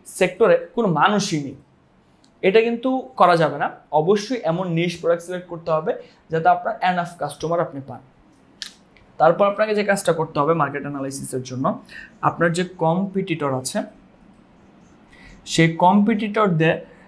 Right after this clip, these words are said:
কিভাবে তারা অ্যাপ্রোচ করছে সেই সিস্টেমটাকে আপনাকে জানতে হবে বা, আহ, কম্পিটিটরদের আপনার মনিটরিং করতে হবে, আমি যদি সহজভাবে বলি, কারণ আমি এই সুন্দরভাবে লিখছি যাতে আপনারা স্ক্রিনশট নিতে পারেন।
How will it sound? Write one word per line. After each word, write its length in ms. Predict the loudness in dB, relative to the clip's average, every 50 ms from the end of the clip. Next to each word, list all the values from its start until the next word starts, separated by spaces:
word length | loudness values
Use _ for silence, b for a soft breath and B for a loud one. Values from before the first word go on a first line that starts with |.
| B B _ _ _
কিভাবে 340 | 6 6 8 8 6 4 4
তারা 260 | 4 4 4 4 4
অ্যাপ্রোচ 500 | 4 0 0 0 -4 -2 -2 -2 -2 -4
করছে 420 | -6 -8 -8 -8 -6 -4 -4 -4 -4
সেই 180 | 0 0 0
সিস্টেমটাকে 680 | 0 0 -2 -4 -4 -4 -2 0 0 2 2 0 0 0
আপনাকে 420 | -6 -6 -6 -14 -10 -8 -10 -10 -10 -14 -8 -4
জানতে 300 | -2 -2 -2 -2 -4 -8
হবে 180 | -8 -6 -6
বা, 180 | -2 -2 -2 -4 B B B B B B
আহ, 280 | 6 6 6 6 4 2 0 -6 -18 _ _ _ _ _ _
কম্পিটিটরদের 800 | 4 4 4 6 2 -2 -4 0 2 2 2 4 4 2 4 4
আপনার 280 | 2 0 2 0 0 0 0 B B B B _ 0
মনিটরিং 540 | 4 6 6 6 4 4 2 2 2 0
করতে 280 | -4 -8 -12 -14 -10 -10
হবে, 180 | -10 -10 -10 -16 -20 _ _ -12
আমি 140 | -10 -10
যদি 100 | -8 -8
সহজভাবে 480 | -8 -6 -4 -4 -4 -4 -6 -6 -4 -4
বলি, 220 | -4 -2 -4 0
কারণ 140 | 2 2 2
আমি 180 | 4 2 2 2 2 2 4
এই 200 | 2 2 2 0
সুন্দরভাবে 640 | -2 -2 -2 0 0 -2 -6 -2 0 2 2 4
লিখছি 260 | 4 2 2 0 0
যাতে 200 | 0 0 0 0
আপনারা 200 | -4 -6 -8 -12
স্ক্রিনশট 580 | -12 -12 -12 -8 -8 -6 -6 -2 -4 -4 -4 -4
নিতে 200 | -8 -8 -8 -8
পারেন। 240 | -8 -8 -8 -8